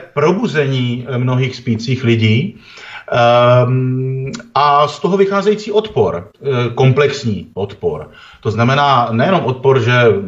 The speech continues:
jako se pořádají demonstrace a tak dále, ale, ale i skutečně, až, který jde až do osobních sfér každého jednotlivce, kdy tito lidé, kterým covid otevřel oči a pomohl jim pochopit spoustu souvislostí,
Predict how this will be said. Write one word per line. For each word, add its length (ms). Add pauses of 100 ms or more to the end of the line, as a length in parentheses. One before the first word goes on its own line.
(120)
jako 240
se 120
pořádají 340
demonstrace 540
a 40
tak 120
dále, 240
ale, 220 (260)
ale 140
i 100
skutečně, 600 (260)
až, 200
který 280
jde 60
až 140
do 100
osobních 460
sfér 240
každého 420
jednotlivce, 600
kdy 380
tito 220
lidé, 540 (100)
kterým 480
covid 480 (100)
otevřel 500
oči 500 (100)
a 60
pomohl 520
jim 140
pochopit 560 (200)
spoustu 560
souvislostí, 920